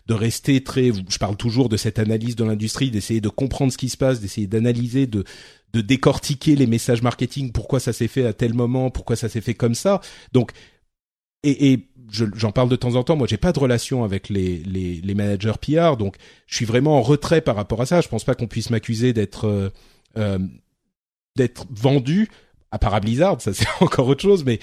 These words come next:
je suis vraiment en retrait de tout ça, et pourtant, ça veut pas dire que je vais pas m'enthousiasmer, je vais pas, euh, condamner l'un ou, ou m'emballer pour l'autre. Donc, euh, bref,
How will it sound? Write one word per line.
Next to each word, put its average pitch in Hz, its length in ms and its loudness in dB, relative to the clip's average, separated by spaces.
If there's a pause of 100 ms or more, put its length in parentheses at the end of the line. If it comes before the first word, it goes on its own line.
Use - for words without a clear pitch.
(220)
je - 60 -6
suis 139 80 0
vraiment 160 300 2
en 156 40 2
retrait 143 320 0
de 156 60 -4
tout 135 160 -6
ça, 208 260 2
et 123 140 0 (240)
pourtant, 262 560 2 (260)
ça - 160 -2
veut 120 140 2
pas 139 160 0
dire 196 260 -2
que 202 320 2
je 101 100 -8
vais 117 120 0
pas 143 120 0
m'enthousiasmer, 147 720 0
je 113 120 -2
vais 107 160 -2
pas, 143 260 0 (360)
euh, 107 340 2 (340)
condamner 156 500 4
l'un 170 340 2 (120)
ou, 123 260 -2
ou 127 300 0 (600)
m'emballer 160 720 4 (180)
pour 123 180 2
l'autre. 117 340 0 (120)
Donc, 120 320 0
euh, 104 380 4 (760)
bref, 131 340 2